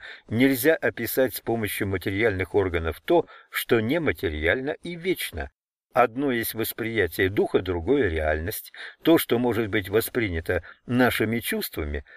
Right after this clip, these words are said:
может быть описано словами, но то, что нетелесно, незримо, нематериально и не имеет формы,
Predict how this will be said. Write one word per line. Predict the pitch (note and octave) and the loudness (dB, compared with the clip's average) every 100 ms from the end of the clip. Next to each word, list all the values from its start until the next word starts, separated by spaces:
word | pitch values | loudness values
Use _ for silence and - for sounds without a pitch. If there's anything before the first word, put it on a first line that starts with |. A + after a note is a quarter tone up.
| - | -8
может | A2 C3 C3 A#2+ | 2 4 4 2
быть | - C#3+ | 0 0
описано | G#2 C3 - A#2 C3 | 0 -2 -4 -2 -2
словами, | - D#3 D3+ D#2+ C#2+ - - - | 0 2 2 2 -2 -12 -14 -2
но | A2 | 0
то, | B2+ | 2
что | A#2+ - G#2+ | 2 2 0
нетелесно, | B2 G3 - D2 D2 - F2+ | 0 -2 -2 -2 -4 -4 -6
незримо, | F#2+ B2 D#3 G2+ D#2 C#2 - - _ | 0 0 0 -2 -4 -6 -10 -16 _
нематериально | G#2+ A#2+ A#2+ B2+ C3+ D3+ D#3 D#3 D#3 D#3 - _ _ _ _ | 0 4 4 4 0 0 0 0 0 -4 -10 _ _ _ _
и | - B2 | 0 4
не | B2+ C3 A#2+ | 6 6 6
имеет | A#2+ A#2 A#2 | 2 0 -2
формы, | - A#2 A2 A2 | 0 2 2 0